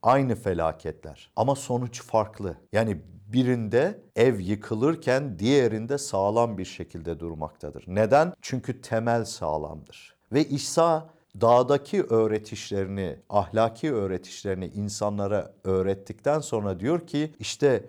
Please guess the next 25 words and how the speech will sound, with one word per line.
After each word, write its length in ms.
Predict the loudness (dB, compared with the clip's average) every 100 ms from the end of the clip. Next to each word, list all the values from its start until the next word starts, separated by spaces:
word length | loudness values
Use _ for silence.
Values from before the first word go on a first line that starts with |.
| -10
benim 480 | -2 0 0 -2 -4
sözlerimi 960 | 0 2 2 0 -2 -2 -2 -4 -4
duyup 360 | -4 -2 -2 -4
uygulayan 680 | -2 -2 0 0 2 0 -2 -4
herkes 760 | 2 2 2 -2 -4 -4 -8 -4
temeli, 680 | -2 0 0 0 -2 -2 -2
ahlak 520 | -2 0 0 0 -2
temeli 520 | -4 -2 -2 0 -2 -6
sağlam 600 | -4 0 2 0 0 -4
bir 100 | -10
temel 420 | -8 -6 -4 -6
üzerine 480 | -6 -6 -6 -6 -4
dayanmaktadır." 920 | -4 -4 -8 -16 -20 -20 -20 -20 _
O 180 | 2 4
yüzden 400 | 4 2 0 0 -6 -14
bizim 520 | -6 -4 -4 -4 -2
gerçekten 680 | 2 2 2 -6 -4 -4 -4 0
ahlakımızı 960 | 0 2 2 2 0 -6 -6 -2 -4
şekillendiren 1160 | -4 -4 -6 -6 -4 0 0 0 -2 0 0 -4 -12
sözler, 760 | -14 0 2 2 2 2 2 2
davranışlar, 960 | 2 2 0 -2 -6 -2 0 0 0
daha 220 | 0 2 0
çok 400 | -2 -4 -4 -8
etkenler 640 | -8 -4 -2 -2 -2 -4
nelerdir? 680 | -4 -2 2 2 0 -6